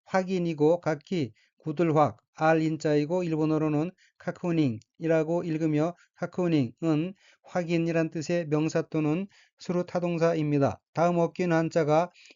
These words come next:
용담이고 각각 쓸데없을 용, 말씀담 자이고 일본어로는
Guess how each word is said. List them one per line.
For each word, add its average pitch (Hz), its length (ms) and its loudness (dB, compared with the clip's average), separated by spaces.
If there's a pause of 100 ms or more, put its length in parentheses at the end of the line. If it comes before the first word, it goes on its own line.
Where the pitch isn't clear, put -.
용담이고 165 840 4
각각 151 500 0 (380)
쓸데없을 175 720 2
용, 143 260 4 (400)
말씀담 151 680 0
자이고 160 600 2
일본어로는 160 800 0